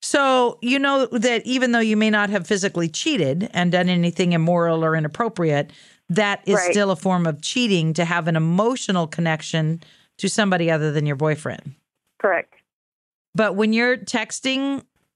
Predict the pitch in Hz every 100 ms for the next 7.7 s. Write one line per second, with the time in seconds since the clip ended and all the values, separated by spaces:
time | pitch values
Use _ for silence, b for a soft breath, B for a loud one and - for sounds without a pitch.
0 | _ - 202 214 214 240 269 285 - 196
1 | 185 220 214 233 226 - 202 190 196 220
2 | 247 277 - 185 190 214 226 220 208 208
3 | 214 202 185 202 220 202 196 175 - 196
4 | 233 190 175 180 196 170 202 226 214 196
5 | 196 180 185 226 277 - - 214 208 214
6 | 151 - _ _ _ _ _ _ _ 202
7 | 190 233 214 240 220 131